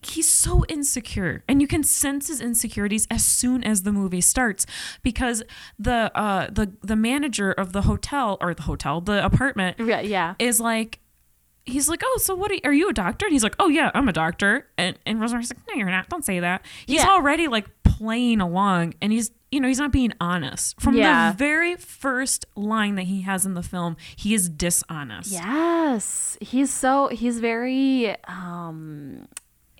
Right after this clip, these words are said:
Speaker 2: yeah, he's just grimy.
Speaker 1: He's sli-, he's a grimy, slimy little turd.
Speaker 2: He is.
Speaker 1: Ew.
Speaker 2: And d-, it, it's frustrating to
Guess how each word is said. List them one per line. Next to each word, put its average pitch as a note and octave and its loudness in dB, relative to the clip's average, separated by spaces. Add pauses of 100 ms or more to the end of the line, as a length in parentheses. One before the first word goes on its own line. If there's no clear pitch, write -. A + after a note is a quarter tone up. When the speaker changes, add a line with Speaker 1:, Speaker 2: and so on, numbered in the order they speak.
Speaker 2:
yeah, B2+ -12
he's A3+ -10
just C#4 -10
grimy. E3+ -6
Speaker 1:
He's D#4+ 2
sli-, D#4 0
he's C#4+ 2
a C4+ 0
grimy, C#4 -2
slimy C4+ 0
little A#3+ 0
turd. F#3+ -2
Speaker 2:
He G3+ -4
is. D#3 -6
Speaker 1:
Ew. D#3+ -2 (360)
Speaker 2:
And B3+ 4 (840)
d-, A3+ -6 (120)
it, B3+ -4 (280)
it's B3 0
frustrating A#3 0
to - -4